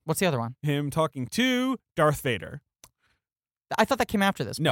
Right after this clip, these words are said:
Speaker 1: but okay,
Speaker 2: it comes
Speaker 1: okay.
Speaker 2: right before this
Speaker 1: Okay.
Speaker 2: one. Right. 'Cause
Speaker 1: Okay.
Speaker 2: this is him. No, it might be.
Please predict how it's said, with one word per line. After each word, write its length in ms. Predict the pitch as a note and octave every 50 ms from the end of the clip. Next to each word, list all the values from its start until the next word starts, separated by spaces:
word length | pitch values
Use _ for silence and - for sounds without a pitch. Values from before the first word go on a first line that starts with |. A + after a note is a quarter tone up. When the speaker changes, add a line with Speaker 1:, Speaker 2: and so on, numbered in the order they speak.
| - -
Speaker 1:
but 40 | E3+
okay, 80 | D3 C#3
Speaker 2:
it 40 | D3
comes 180 | F3+ C#3+ C3
Speaker 1:
okay. 60 | - C#3
Speaker 2:
right 100 | C3 -
before 280 | - - - F3+ D3+
this 160 | G#2 G2+ - -
Speaker 1:
Okay. 120 | D#3 - C3+ - - _
Speaker 2:
one. 100 | - -
Right. 40 | - - _ -
'Cause 60 | E3+ D3+
Speaker 1:
Okay. 80 | E3
Speaker 2:
this 140 | F#3 F#3 F#3+
is 120 | F#3 D#3 F3+
him. 260 | F3 D3+ C3+ C3 C3 _ _ -
No, 120 | G3+ G#3+ A3+
it 20 |
might 280 | A3 B3 C#4+ D4 - -
be. 120 | B3 -